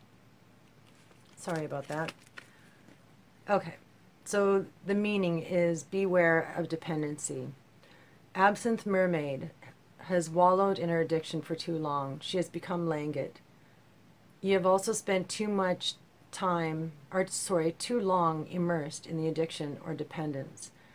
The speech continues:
Addiction and dependence saps one's energy and robs one of vitality and strength. Something in your life, a substance, an obsession, or an unhealthy relationship is draining your life essence, and you need to let it go.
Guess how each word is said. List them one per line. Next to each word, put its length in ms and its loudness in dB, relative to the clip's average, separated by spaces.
Addiction 520 -2
and 260 0
dependence 720 -2
saps 500 0
one's 280 -4
energy 500 -4
and 220 -4
robs 440 0
one 300 -6
of 100 -8
vitality 680 -4
and 120 -8
strength. 520 -8
Something 640 0
in 260 -2
your 160 2
life, 460 0
a 60 -8
substance, 680 -2
an 100 -6
obsession, 720 -2
or 160 -2
an 100 -4
unhealthy 600 -2
relationship 640 -4
is 120 -6
draining 440 -2
your 160 -4
life 340 -2
essence, 580 -10
and 160 0
you 80 2
need 200 4
to 60 2
let 200 0
it 100 -10
go. 320 -6